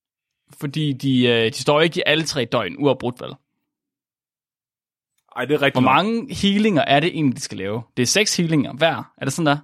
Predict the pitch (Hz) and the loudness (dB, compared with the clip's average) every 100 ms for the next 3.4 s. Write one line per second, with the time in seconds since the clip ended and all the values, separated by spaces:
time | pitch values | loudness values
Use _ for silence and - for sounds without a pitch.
0 | _ _ _ _ _ _ _ _ _ _ | _ _ _ _ _ _ _ _ _ _
1 | 123 127 127 123 127 123 127 127 127 123 | -2 0 2 2 2 0 0 0 0 0
2 | 123 123 123 - 135 131 127 - 131 131 | 0 0 -2 -2 2 2 2 -2 -2 2
3 | 127 127 127 | 2 2 2